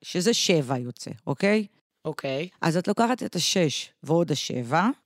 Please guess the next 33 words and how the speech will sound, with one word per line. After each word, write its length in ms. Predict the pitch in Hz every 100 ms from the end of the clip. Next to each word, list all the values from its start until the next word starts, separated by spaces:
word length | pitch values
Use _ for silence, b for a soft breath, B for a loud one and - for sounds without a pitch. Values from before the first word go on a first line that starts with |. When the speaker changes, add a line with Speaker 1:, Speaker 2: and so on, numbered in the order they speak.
| -
Speaker 2:
יצא 340 | 131 147 143
לנו 160 | 143 139
עוד 120 | 135
פעם 180 | 135 123
שלוש 380 | - 127 123
עשרה, 440 | 151 - - 202 214
Speaker 1:
שזה 100 | 151
Speaker 2:
ואז 100 | 180 175
אנחנו 360 | 214 214 160
Speaker 1:
יוצא 80 | 240
Speaker 2:
עושים 300 | 147 180 156
אחד 320 | 143 139 156 135
ועוד 220 | 139 127
שלוש, 500 | - 127 196 233 -
יצא 320 | 151 - 160
לנו 240 | 160 156 151
ארבע. 360 | 135 127 120 113 -
Speaker 1:
בום. 460 | 135 156 143 127 123 123 _ _ _ -
זאת 120 | -
אומרת, 320 | 185 226 233
סחבק 340 | 269 - 220
בשנה 520 | 220 226 247 240 233 220
ארבע. 180 | 190 175 - _
Speaker 2:
סחבק? 580 | - 190 226 254 262 -
מה 160 | 160 214
אומרת 360 | 262 240 247
שנה 420 | - 214 220 226 226
ארבע? 140 | 185 123 -
Speaker 1:
אוקיי. 220 | 160 156 131 B B B
עכשיו, 200 | 147 175 -
אני 180 | 160 156
כבר, 340 | 131 196 202
אה, 920 | 208 180 165 156 156 147 143 139 -